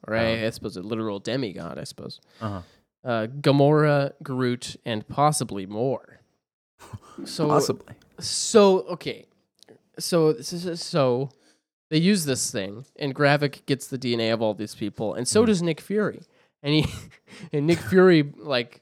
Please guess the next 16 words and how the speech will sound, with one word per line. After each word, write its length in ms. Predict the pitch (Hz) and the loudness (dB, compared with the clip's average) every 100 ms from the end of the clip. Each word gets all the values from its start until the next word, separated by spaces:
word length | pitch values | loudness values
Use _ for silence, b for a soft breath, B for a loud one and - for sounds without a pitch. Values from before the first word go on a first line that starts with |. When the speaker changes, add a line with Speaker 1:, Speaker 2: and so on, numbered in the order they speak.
| _ | _
Speaker 1:
pulls 240 | - 156 151 | -6 -2 2
out 200 | 139 127 | 4 2
an 160 | 117 113 | -4 -2
actual, 400 | 139 - - 131 | -4 -4 -10 -6
like, 240 | 123 113 | -6 -4
his 220 | 127 117 | -6 -4
arm 340 | 95 135 147 135 | 0 2 2 -2
turns 240 | 131 123 | -8 -8
into 180 | 123 113 | -6 -6
the 160 | 104 | -4
Hulk's 340 | 127 180 160 139 | -2 -2 -4 -6
arm, 220 | 113 113 | -6 -6
and 80 | 110 | -12
he 60 | |
punches 400 | 110 135 123 123 | -12 -12 -10 -14
Gravik, 380 | 127 120 117 117 | -4 -2 -2 -4